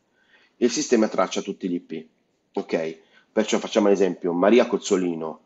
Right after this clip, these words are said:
se non mi sbaglio dovrebbe essere entrata in lista, facciamo l'esem-, l'esempio, eh, vediamo, eh, Maria Cozzolino, ce l'ho, Maria, Maria, Maria, vabbè, non voglio farvi perdere tempo, supponiamo che Maria Cozzolino, penso che sia entrata, è entrata, oh, boh, bene,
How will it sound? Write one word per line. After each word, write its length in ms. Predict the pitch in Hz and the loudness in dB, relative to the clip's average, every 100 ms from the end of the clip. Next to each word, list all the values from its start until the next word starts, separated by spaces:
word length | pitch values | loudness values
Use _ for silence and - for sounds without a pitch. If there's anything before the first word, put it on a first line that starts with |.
| _ | _
se 120 | - | -6
non 120 | 90 | -4
mi 40 | 87 | -4
sbaglio 240 | 80 90 | -2 -2
dovrebbe 300 | 82 82 80 | -2 -4 -8
essere 240 | 82 - 85 | -8 -6 -6
entrata 400 | 76 69 67 80 | -6 -8 -8 -8
in 80 | |
lista, 520 | 78 76 - 95 87 _ _ | -8 -12 -6 -4 -4 _ _
facciamo 300 | - 95 80 | -10 -6 -6
l'esem-, 340 | 78 - - _ | -6 -12 -16 _
l'esempio, 600 | - 90 78 - - - _ - _ _ _ _ _ _ | -6 -6 -8 -10 -6 -6 _ -20 _ _ _ _ _ _
eh, 220 | - 52 - - | -14 -14 -14 -10
vediamo, 480 | 71 60 50 - - _ | -6 -6 -8 -12 -20 _
eh, 140 | - - - - - | -16 -16 -16 -18 -8
Maria 320 | 85 87 85 | -6 -4 -6
Cozzolino, 600 | 85 - 98 92 92 87 | -8 -8 -6 -4 -4 -6
ce 140 | - 95 | -8 -6
l'ho, 280 | 90 85 | -4 -4
Maria, 320 | 82 85 87 82 | -6 -8 -10 -10
Maria, 260 | 82 82 | -10 -10
Maria, 640 | 82 85 90 92 92 90 - _ _ _ _ _ | -8 -6 -4 -2 -2 -4 -8 _ _ _ _ _
vabbè, 400 | - 127 95 - - _ _ | 10 10 10 6 -16 _ _
non 140 | - 107 | 2 6
voglio 160 | 104 | 6
farvi 260 | 101 98 92 | 6 4 2
perdere 280 | 80 85 80 | -2 -2 -4
tempo, 320 | - 65 - - _ | -6 -12 -18 -20 _
supponiamo 440 | - - 131 104 | -6 4 8 8
che 100 | 98 | 8
Maria 200 | 92 98 92 | 6 6 4
Cozzolino, 500 | - - - 104 90 | 0 -4 2 2 2
penso 260 | 87 87 - | -2 -6 -6
che 80 | 82 | -6
sia 140 | - | -2
entrata, 320 | 95 92 95 | -2 -2 0
è 40 | 107 | 0
entrata, 440 | 92 - 60 - | 0 -4 -10 -8
oh, 60 | 90 | -8
boh, 260 | 92 90 _ | -8 -12 _
bene, 380 | 107 92 78 | 0 0 -2